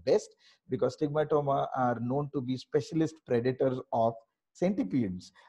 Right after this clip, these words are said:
And usually the documented cases have been of centipedes that are, you know, apical, but this was a case where they saw Stigmatoma which were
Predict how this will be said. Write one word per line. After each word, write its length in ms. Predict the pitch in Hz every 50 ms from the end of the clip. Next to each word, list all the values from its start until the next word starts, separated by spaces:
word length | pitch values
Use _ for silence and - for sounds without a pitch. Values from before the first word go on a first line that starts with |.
| _ _
And 880 | 123 120 120 120 117 117 117 117 117 117 117 113 113 110 110 110 110 110 - _ _ _ _ _
usually 640 | - 139 156 202 214 165 214 208 202 208 214 208 - - - - _ -
the 80 | 131 123
documented 600 | 120 143 156 - 196 180 185 185 180 190 185 156 -
cases 260 | 156 156 151 160 151
have 220 | 147 143 143 139
been 160 | 143 160 160 147
of 100 | 143 131
centipedes 680 | - 147 135 139 139 147 147 151 147 147 135 131 127
that 260 | 117 127 127 131 131 - -
are, 340 | - 117 113 117 117 110 117 - - -
you 80 | 117
know, 160 | 117 135 - - -
apical, 500 | 113 107 - 139 135 135 127 156 185 220 247 - - - - - _ _ -
but 300 | - 127 123 120 117 117 - - - 127
this 220 | 120 156 151 -
was 240 | 165 160 156 143 135
a 160 | 143 143 139 143 -
case 220 | 151 147 147 147 147
where 220 | - 131 131 131 120
they 160 | 117 135 131
saw 300 | 127 131 - 135 123 123 120 - - - - _ _
Stigmatoma 720 | - - 143 135 139 139 135 127 - 135 127 127 127 120
which 260 | 117 123 123 123 -
were 380 | - 120 117 113 113 113 110 -